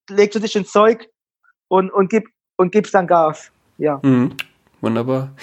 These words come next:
Speaker 2: Das heißt, deine erste, dein erstes tatsächliches Investment war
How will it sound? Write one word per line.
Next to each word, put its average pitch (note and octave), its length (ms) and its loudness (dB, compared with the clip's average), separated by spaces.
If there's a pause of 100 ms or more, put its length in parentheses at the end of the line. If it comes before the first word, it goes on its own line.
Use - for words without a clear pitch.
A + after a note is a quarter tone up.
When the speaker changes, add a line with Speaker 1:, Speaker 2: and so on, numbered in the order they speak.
(160)
Speaker 2:
Das A2+ 140 -4
heißt, F#3 220 -2
deine D#3+ 140 2
erste, F3+ 500 0
dein B2 160 0
erstes - 360 -2
tatsächliches C#3 720 -2
Investment D3 800 -2
war B2+ 400 -4